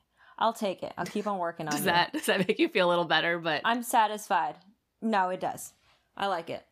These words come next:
Speaker 2: I thank you so much for doing this with me. This was really fun, and I'm officially ready for Christmas. I'm ready for the holidays after watching this movie.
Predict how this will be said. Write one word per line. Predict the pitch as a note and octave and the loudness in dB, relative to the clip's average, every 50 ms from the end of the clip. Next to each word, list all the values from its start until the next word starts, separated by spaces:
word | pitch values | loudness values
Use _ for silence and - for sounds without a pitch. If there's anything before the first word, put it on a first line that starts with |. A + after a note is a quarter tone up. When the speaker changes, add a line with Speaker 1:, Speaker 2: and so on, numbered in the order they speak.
| _ _ _ - _ _ _ _ _ _ - | _ _ _ -20 _ _ _ _ _ _ 0
Speaker 2:
I | A3+ A#3 A#3 | 2 2 2
thank | - C4 B3+ B3+ - | 2 2 0 0 0
you | C#4 C4+ A#3+ | 0 -2 0
so | - - A3+ G#3+ | 2 4 4 6
much | G#3 G#3 G3+ G3+ - | 6 6 6 4 4
for | - G#3+ F#3 | -2 -4 0
doing | F#3 F3 E3 E3 D#3+ | 0 2 2 2 2
this | D#3+ D#3+ D#3 | 0 -2 -2
with | - D#3+ - D#3 | -4 -8 -6 -4
me. | D#3 D3+ | -4 -4
This | D#3+ D#3+ - | -4 -4 -4
was | F3+ E3+ | -6 -4
really | F#3 G3 F#3+ F#3 F3+ | -2 0 2 2 2
fun, | F3+ - - D#3 D3 D3 D3+ D3+ D3+ D3 | 0 0 0 0 2 2 2 0 0 -2
and | - - E3 D#3+ E3 | -2 -4 -2 0 0
I'm | E3 E3+ F3 | 0 0 0
officially | E3+ - - - A3 G#3+ - - B3 A#3 A#3 | -2 -2 0 0 0 2 2 0 0 0 0
ready | G#3+ F#3+ E3+ D#3+ E3 D#3+ | 2 2 0 0 0 -4
for | D#3+ E3+ D#3 | -4 -6 -8
Christmas. | D3 - C#3 - - - C#3 B2 B2+ D3+ E3 E3+ - - - - - - | -8 -6 -8 -8 -8 -8 -8 -6 -4 -4 -6 -6 -8 -10 -10 -12 -14 -12
I'm | E3+ E3 E3 E3+ | -8 -8 -4 0
ready | F3+ F3+ F#3 F#3+ F#3+ | 2 2 2 2 0
for | G3+ G#3+ G3+ | -2 -2 -2
the | G3+ F#3 | -2 0
holidays | F#3+ E3 D3+ D3 D3 C#3 C3 D3 | 0 0 0 0 -2 -6 -8 -8
after | D3 - - - D3+ | -8 -8 -8 -8 -8
watching | C#3+ - - - - | -6 -8 -8 -10 -12
this | - - - - | -16 -16 -14 -12
movie. | - - - - - E3+ F3+ - | -14 -12 -12 -12 -12 -12 -12 -14